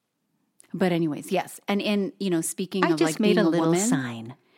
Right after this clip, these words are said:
Speaker 1: being, <laughs> and it was la-, it had a sheet protector on it,
Speaker 2: Oh my
Speaker 1: people.
Speaker 2: God.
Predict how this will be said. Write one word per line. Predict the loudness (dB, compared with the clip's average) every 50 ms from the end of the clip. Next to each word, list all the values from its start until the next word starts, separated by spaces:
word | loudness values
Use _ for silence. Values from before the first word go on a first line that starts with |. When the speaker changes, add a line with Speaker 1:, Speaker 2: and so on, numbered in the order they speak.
| _ _ -20 -20 _ -20 -20 _ _ _
Speaker 1:
being, | 0 2 2 2 2 -2 -4 -6 -2 -2 -2 -2 0 -4 -6 -4 _ -10 -10 -8 -12 -12
<laughs> | -12 _ -18 -18 -18 -18 -20 -20 _ -20 -20 -20 -20 -20 -20 _ _
and | 4 4 4
it | 4
was | 2 2 2
la-, | 2 2 4 4 2 2 2
it | 2 2 4 4
had | 2 2 2
a | 2
sheet | 2 0 2 2 0 0 0 0
protector | 0 0 0 2 0 0 0 0 -2 -2 0 0
on | 0 0 0 0
it, | 0 0 -2 -2 -2
Speaker 2:
Oh | -4 -4 -4 -4 -4
my | -2 -2
Speaker 1:
people. | -2 -2 0 0 2 2 2
Speaker 2:
God. | 2 0 -4 -6 -8 -8 -12